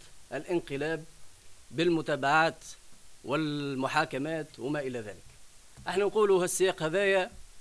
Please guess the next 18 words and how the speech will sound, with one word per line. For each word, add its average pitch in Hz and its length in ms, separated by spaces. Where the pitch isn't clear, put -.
مش 147 220
جاي 190 220
في 170 220
سياق 180 600
عفوي، 131 440
وإنما 160 720
ملاحظتنا 160 680
إنه 165 220
جات 180 340
في 139 160
كل 196 380
استحقاق - 640
حسب - 440
الخارطة 147 480
اللي 113 120
عملها 139 360
قيس 147 300
سعيد 143 400